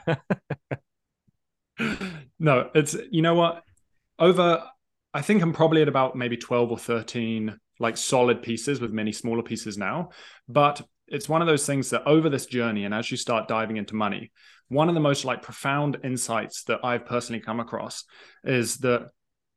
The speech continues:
Speaker 2: everything is downstream of money. When you impact the money, you impact every single aspect of society. And so when we say the, the, the meme, "Bitcoin fixes this,"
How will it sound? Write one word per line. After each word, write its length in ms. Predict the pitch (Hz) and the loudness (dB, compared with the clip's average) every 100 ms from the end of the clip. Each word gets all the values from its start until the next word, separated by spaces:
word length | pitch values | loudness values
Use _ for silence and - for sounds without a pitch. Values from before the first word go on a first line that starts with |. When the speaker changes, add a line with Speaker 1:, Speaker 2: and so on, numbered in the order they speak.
| _ _ - | _ _ 2
Speaker 2:
everything 480 | 165 156 156 143 127 | 2 4 2 2 -4
is 80 | 113 | -4
downstream 480 | 113 110 - 107 | -4 -6 -6 -6
of 100 | 104 | -6
money. 320 | 101 87 - - _ _ _ | -6 -8 -10 -20 _ _ _
When 280 | 117 143 180 | -2 2 4
you 140 | 185 | 4
impact 580 | 160 139 147 135 - - _ - | 2 0 0 0 -2 -18 _ -10
the 100 | 113 | -4
money, 440 | 107 113 170 180 _ _ | -2 0 -2 -6 _ _
you 140 | 131 | -2
impact 380 | 143 135 127 - - | -2 -2 -4 -6 0
every 440 | 160 135 139 135 | 0 0 -6 -6
single 440 | - - 135 113 110 | -6 -4 -2 -4 -4
aspect 420 | 123 - 107 107 | -6 -4 -8 -10
of 80 | 104 | -12
society. 560 | - - 110 104 117 - - - - | -12 -6 -6 -6 -8 -16 -20 -12 -4
And 120 | 139 | -2
so 120 | 156 | 2
when 180 | 160 220 | 2 4
we 100 | 233 | 2
say 460 | - 165 151 143 - _ _ | 2 0 0 -2 -6 _ _
the, 320 | - 135 131 127 | 0 2 2 0
the, 380 | 127 - - 120 | -4 -4 -6 -4
the 20 | |
meme, 480 | 120 131 131 110 92 | 0 2 2 0 0
"Bitcoin 380 | 143 - 117 | -2 -4 -8
fixes 400 | - 151 - 123 | -2 -4 -2 -6
this," 300 | 101 98 - | -6 -10 -12